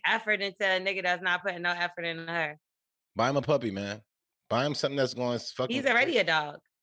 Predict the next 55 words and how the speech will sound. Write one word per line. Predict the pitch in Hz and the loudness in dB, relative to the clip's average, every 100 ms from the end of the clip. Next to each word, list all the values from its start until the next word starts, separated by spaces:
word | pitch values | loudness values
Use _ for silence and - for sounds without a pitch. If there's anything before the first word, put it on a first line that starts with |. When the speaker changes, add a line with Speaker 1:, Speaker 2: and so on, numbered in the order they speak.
| _ - | _ -8
Speaker 2:
No, | 110 151 | 2 2
but | 139 | 4
I'm | 127 | 0
saying, | - 147 160 | 0 0 0
so | 127 127 123 120 | 0 0 2 2
if | - | -2
he | 135 | -4
could | 135 107 | -4 -6
compa-, | - 107 - 131 120 | -14 -14 -6 -6 -4
do | 120 | -4
a | 117 | -4
companion | - 127 123 | -4 -6 -4
with | 120 | -6
a | 107 | -6
dog, | 95 123 120 110 _ | -2 0 0 -2 _
you'll | 98 104 | -6 -4
stop | - 110 | -2 -4
him | 104 | -4
from | 107 98 | -14 -12
doing, | 104 101 87 | -10 -12 -12
doing | 104 98 | -12 -12
a | 90 | -14
companion | - 104 98 92 | -10 -10 -8 -10
with | 90 | -12
another | 90 85 | -12 -14
female. | - 95 82 82 85 _ _ _ _ | -14 -14 -14 -16 -18 _ _ _ _
So | - | -6
just | 113 135 | -4 -2
give | 160 | -2
him | 147 | -2
some | 143 123 | -4 -4
time | - 127 127 113 | -4 0 0 -2
that | 95 | -2
he, | 120 | 0
"Oh, | 285 | 2
I | 269 | 4
Speaker 1:
Please, | 226 | 4
Speaker 2:
can't, | - 285 | 2 0
I | |
Speaker 1:
he's | 339 | -2
Speaker 2:
can't | 262 | 2
Speaker 1:
gonna | 269 240 | 2 4
Speaker 2:
go | |
Speaker 1:
get | 233 233 | 2 2
a | |
Speaker 2:
home." | 190 | 2
Speaker 1:
bitch | 233 233 - | 0 0 -2
to | 202 | -2
walk | 175 226 240 - - | 0 2 0 -2 -4
the | 190 | 0
dog | 208 208 202 185 | 2 4 2 0
and | 175 - | -4 -6
feed | 233 196 | -6 -4
it. | 160 - | -4 -4
Speaker 2:
Fuck. | - - - - | -6 -4 -4 -8